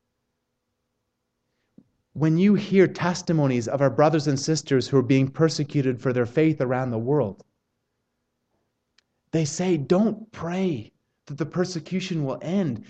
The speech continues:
They say, "Pray that we will bear up under it." Because they know a joy.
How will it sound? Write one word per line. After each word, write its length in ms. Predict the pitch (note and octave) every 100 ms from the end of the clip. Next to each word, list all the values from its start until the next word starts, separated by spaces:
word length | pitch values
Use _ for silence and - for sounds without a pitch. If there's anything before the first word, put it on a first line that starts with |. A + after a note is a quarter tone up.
| - -
They 160 | E3
say, 320 | D#3 - E3+
"Pray 540 | D#3+ - D3+ F3+ G3 F#3
that 160 | D3+
we 100 | E3
will 160 | D#3 D#3
bear 340 | B2 F3 F3+
up 160 | E3+ -
under 320 | D3 G3 F3+ A#2+
it." 280 | - - _ _ _ _ _ _ _ _ _ _ _ -
Because 340 | D#3+ F3 D3+ C3
they 240 | F3 G3+
know 320 | F#3+ F#3 F3
a 100 | D3+
joy. 680 | C3+ A2+ D#3+ F#3 F3 B2+ -